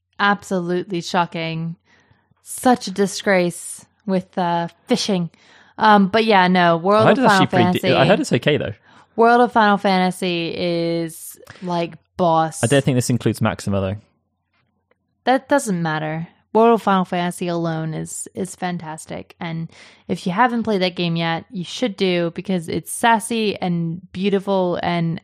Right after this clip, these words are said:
Speaker 1: everything that your Kingdom Hearts Final Fantasy love could, could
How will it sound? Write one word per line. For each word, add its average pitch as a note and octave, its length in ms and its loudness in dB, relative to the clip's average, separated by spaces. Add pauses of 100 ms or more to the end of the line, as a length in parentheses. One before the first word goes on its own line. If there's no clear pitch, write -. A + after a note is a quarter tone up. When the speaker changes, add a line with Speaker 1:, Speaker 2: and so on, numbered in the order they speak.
(120)
Speaker 1:
everything F3+ 920 -2
that E3+ 200 -2
your E3+ 220 -4
Kingdom F3+ 380 -2
Hearts E3+ 440 -4
Final E3+ 300 0
Fantasy E3+ 640 -4
love E3 460 -4
could, E3 180 -6 (360)
could E3 220 -12